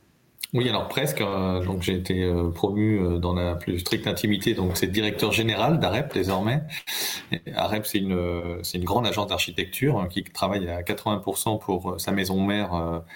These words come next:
euh, Gare et Connexion, S N C F, mais aussi à vingt pour cent pour, euh,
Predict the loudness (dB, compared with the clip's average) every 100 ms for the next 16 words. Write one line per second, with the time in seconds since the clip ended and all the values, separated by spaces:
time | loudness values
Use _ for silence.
0 | -20 -20 -20 -10 -6 -2 0 0 0 0
1 | 0 2 2 2 0 -2 0 2 2 0
2 | -6 -4 -2 0 0 0 0 -2 -4 -6
3 | -6 -6 -6 -8 -6 -8